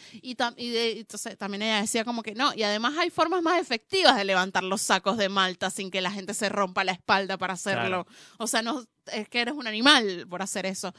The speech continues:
Speaker 1: También quitar el mito de, "Ah, bueno, si es mujer seguramente le gusta la birra más dulcita, el lajón y no sé qué, esas son las únicas cervecitas que ellas toman", ¿sabes?
Speaker 2: Sí.
Speaker 1: En tal caso, y también el machismo, el, como los abusos de parte de los hombres dentro de los bares, pues, o sea, de que
Speaker 2: Sí,
Speaker 1: van
Speaker 2: sí.
Speaker 1: y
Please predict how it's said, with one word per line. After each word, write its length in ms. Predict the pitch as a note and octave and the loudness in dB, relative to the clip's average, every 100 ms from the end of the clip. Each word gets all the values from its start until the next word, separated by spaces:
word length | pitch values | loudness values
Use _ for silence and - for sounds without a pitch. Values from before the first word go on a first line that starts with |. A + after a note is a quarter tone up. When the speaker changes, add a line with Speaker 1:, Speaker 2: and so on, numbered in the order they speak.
| - - - | -18 -20 -8
Speaker 1:
También 380 | A#3 A3+ A#3 A3+ | -6 -4 -6 -8
quitar 280 | - A#3 G#3+ | -10 -2 0
el 100 | A3 | 0
mito 260 | A#3 A#3 C4 | -4 -2 -2
de, 160 | A#3+ | 0
"Ah, 120 | A#3 D4 | -2 -4
bueno, 240 | D4 A#3+ | -4 -8
si 120 | - | -10
es 60 | C4+ | -8
mujer 280 | D4 E4 G4+ | -6 -6 -6
seguramente 500 | G#4 D4 D4 D#4+ D#4+ | -4 -4 -6 -8 -4
le 80 | B3+ | -4
gusta 220 | B3+ C#4 | -2 -2
la 80 | A#3+ | -2
birra 240 | A#3+ B3+ | -2 0
más 160 | B3+ B3 | 0 -2
dulcita, 640 | C4 A3+ - G#3 F3+ F#2 - - - _ | -6 -6 -6 -6 -6 -10 -10 -20 -20 _
el 240 | A#3 A3 | 0 2
lajón 580 | G3+ G3+ C4 D#4 E4 D#4+ | 0 0 -2 0 0 -2
y 80 | C#4+ | -4
no 120 | A#3+ | -6
sé 160 | - G#3 | -8 -6
qué, 180 | A#3+ C4+ | -4 -4
esas 260 | D4 B3+ | -4 -4
son 140 | D4 D#4+ | -2 0
las 80 | E4 | 0
únicas 340 | D4 D4 C#4+ | -2 -4 -4
cervecitas 540 | B3 G#3 - A3+ F3 F3+ | -4 -4 -6 -6 -8 -8
que 100 | F#3+ | -8
ellas 180 | F#3+ - | -8 -8
toman", 320 | E3+ E3 E3 | -10 -10 -12
¿sabes? 320 | D#3+ C3+ A2 | -4 -4 -4
Speaker 2:
Sí. 180 | - - | -10 -14
Speaker 1:
En 140 | A#3+ A#3 | -10 -2
tal 180 | C#4 C#4+ | -2 0
caso, 320 | E4 F4 E4 | 0 0 -6
y 180 | - F#4 | 0 0
también 280 | F4 D4 C4+ | 0 -4 -6
el 100 | C#4 | -6
machismo, 680 | A#3+ A#3 - D4+ D4 D#4 D#4 - | -6 -4 -2 -2 -2 -4 -6 -8
el, 440 | G#3+ G#3 F3 E3 - - | -6 -4 -6 -10 -18 -16
como 240 | G3+ F#3+ | -8 -4
los 140 | F#3+ F#3 | -4 -4
abusos 680 | G3+ D4 C#4+ - C4 - _ - - | -8 -8 -8 -6 -6 -10 _ -20 -14
de 80 | G#3+ | -10
parte 220 | G#3 G#3 | -8 -6
de 60 | A#3+ | -6
los 120 | G#3+ | -6
hombres 220 | B3 C4 | -6 -6
dentro 320 | C4 C4+ A#3+ F#3+ | -4 -4 -4 -4
de 80 | |
los 100 | F#3 | -4
bares, 360 | F#3+ F#3 E3 - | -2 -2 -2 -12
pues, 300 | - - - _ | -20 -20 -20 _
o 40 | |
sea, 180 | D3+ C#3 | -12 -12
de 100 | E3+ | -12
que 120 | C#3 | -12
Speaker 2:
Sí, 40 | D#3+ | 0
Speaker 1:
van 300 | G3+ G#3 G3+ | 2 4 2
Speaker 2:
sí. 280 | F3+ D#3 | -6 -10
Speaker 1:
y 80 | - | -14